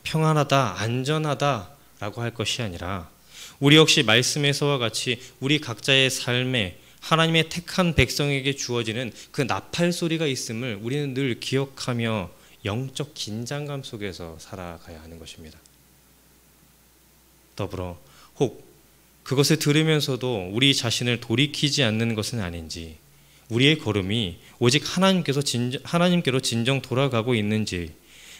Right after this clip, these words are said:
나의 믿음의 자리를 매일 돌아봐야 하는 이유가 바로 여기에 있는 것입니다. 이렇게 이스라엘을 향한 하나님의 심판의 예언과 혼돈의 환-, 환상 속에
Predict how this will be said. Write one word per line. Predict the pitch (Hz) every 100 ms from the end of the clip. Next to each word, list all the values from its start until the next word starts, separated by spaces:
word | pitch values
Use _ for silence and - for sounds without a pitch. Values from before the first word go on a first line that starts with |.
| -
나의 | 95 107 135
믿음의 | 117 113 135 160
자리를 | 117 95 92 117 95 90
매일 | 95 104 127 -
돌아봐야 | 104 127 143 123 107 98
하는 | 107 101
이유가 | 107 120 104 98 87 85 -
바로 | 90 85
여기에 | 85 82 90 87
있는 | 87 90
것입니다. | 90 - 85 85 82 _ _ _ _ _ _ _ _ _ _ _ _ _ _ _ - - - - - - - - - _ _ -
이렇게 | 120 156
이스라엘을 | 147 143 165 160 156 143
향한 | 127 127 113 92 90
하나님의 | 98 127 123 117 107
심판의 | - 156 147 - 127 107 95
예언과 | 98 95 90 92 87
혼돈의 | - 147 147 131 110
환-, | - 123
환상 | 123 131 143 131 110
속에 | - 90 85 82